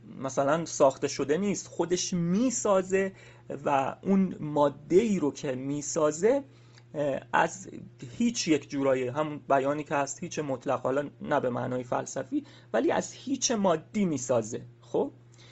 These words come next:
اه، یعنی این رو ما می‌بینیم، این بخشش اشتراک داره بین هر دو دیدگاه. حالا طبیعتاً خدای، اه، باورمندان یا نقطه مبدأشون خیلی حالا فراتر از این بحث ها تعریف داره،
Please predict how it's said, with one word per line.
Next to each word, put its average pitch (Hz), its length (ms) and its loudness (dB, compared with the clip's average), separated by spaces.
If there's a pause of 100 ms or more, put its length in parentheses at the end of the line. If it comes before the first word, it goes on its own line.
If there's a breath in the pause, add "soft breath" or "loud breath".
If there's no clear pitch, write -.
(340 loud breath)
اه، 139 280 -4
یعنی 185 300 -2
این 277 220 -4
رو 277 140 0
ما 254 200 2
می‌بینیم، 226 760 0
این 247 180 -4
بخشش 247 580 -2
اشتراک 196 800 0
داره 254 220 6
بین 185 340 0
هر 143 280 -2
دو 135 220 -2
دیدگاه. 123 640 0 (280 soft breath)
حالا 220 340 2 (340)
طبیعتاً 165 520 -4
خدای، 160 680 0 (1120 loud breath)
اه، 127 160 0
باورمندان 131 960 2
یا 214 100 -2
نقطه 151 320 -4
مبدأشون 226 760 -4
خیلی 220 420 -2
حالا 170 260 0
فراتر 156 460 2
از 160 180 2
این 135 240 -6 (180)
بحث 127 320 -2
ها 131 160 0
تعریف 127 540 -4
داره، 147 320 0